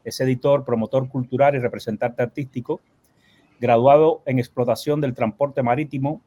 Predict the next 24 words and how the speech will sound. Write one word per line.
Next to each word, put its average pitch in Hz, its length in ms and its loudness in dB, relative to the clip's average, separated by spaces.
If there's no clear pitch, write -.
reside 139 360 -2
en 139 80 0
Miami, 139 340 0
donde 120 220 -2
dirige 131 340 -4
la 131 60 0
editorial 123 580 0
Unos 135 320 -4
Otros 131 300 -6
Ediciones, 135 480 -4
fundada 120 520 2
en 120 120 -4
el 107 100 -6
dos 104 160 -8
mil 117 180 -8
doce. 131 340 -8
<clears throat> 147 420 0
O - 40 -20
sea 131 140 0
que 110 120 0
cumple 131 340 0
once 123 260 0
años. 101 280 -2
Y 170 300 -6